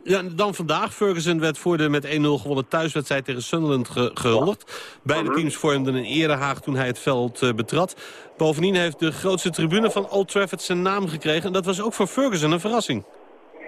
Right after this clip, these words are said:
Speaker 2: Ja, ik heb het gehoord. Ik wist het ook niet. Eh, ik heb er niet van meegekregen. Maar, ehm, ja, hij schijnt, eh, overdongen te zijn. Eh, het, eh, het, eh, ze hebben het schijnbaar heel goed geheim weten te houden.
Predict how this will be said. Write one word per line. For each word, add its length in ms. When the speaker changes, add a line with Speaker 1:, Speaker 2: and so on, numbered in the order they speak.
Speaker 2:
Ja, 220
ik 120
heb 120
het 100
gehoord. 240
Ik 140
wist 180
het 100
ook 160
niet. 200
Eh, 340
ik 60
heb 160
er 80
niet 140
van 120
meegekregen. 680
Maar, 240
ehm, 1160
ja, 240
hij 140
schijnt, 440
eh, 220
overdongen 480
te 120
zijn. 340
Eh, 160
het, 220
eh, 80
het, 160
eh, 300
ze 60
hebben 200
het 100
schijnbaar 300
heel 140
goed 200
geheim 300
weten 300
te 60
houden. 300